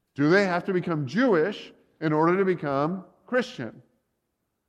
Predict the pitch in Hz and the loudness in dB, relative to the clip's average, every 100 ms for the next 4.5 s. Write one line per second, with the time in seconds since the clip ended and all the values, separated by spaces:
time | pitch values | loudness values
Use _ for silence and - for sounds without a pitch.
0 | _ _ _ 135 147 175 190 175 165 165 | _ _ _ -4 -2 2 2 2 0 0
1 | 175 180 214 226 175 135 131 151 - 240 | -2 -2 -2 -2 -4 -6 -4 -4 2 2
2 | 226 165 156 185 208 190 165 156 143 147 | 4 2 2 2 0 2 2 0 0 -2
3 | 240 - 160 156 143 135 151 139 226 175 | -4 -4 -6 -6 -4 -6 -6 -4 -2 -2
4 | 202 254 170 - | 2 0 0 -4